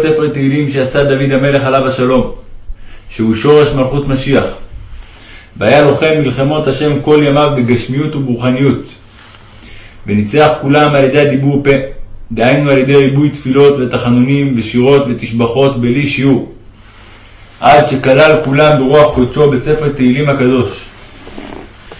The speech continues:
ועל כן זכה באמת למלכות נצחי, שהוא מלכות משיח. ועל כן ברוב מזמורי תהילים מתחיל בהם למנצח.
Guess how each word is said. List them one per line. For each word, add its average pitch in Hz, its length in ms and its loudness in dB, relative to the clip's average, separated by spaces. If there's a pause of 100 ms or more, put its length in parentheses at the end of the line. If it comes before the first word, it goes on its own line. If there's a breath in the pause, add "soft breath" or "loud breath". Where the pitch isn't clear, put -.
(140)
ועל 104 240 -2
כן 160 200 2
זכה 143 300 2
באמת 143 480 2
למלכות 139 480 -2
נצחי, 147 400 -4 (340)
שהוא 113 120 -4
מלכות 131 340 -4
משיח. 135 380 0 (1400 loud breath)
ועל 101 200 -2
כן 160 200 0
ברוב 151 300 4
מזמורי 143 480 2
תהילים 143 400 -2
מתחיל 151 320 -2
בהם 139 200 2
למנצח. 131 520 0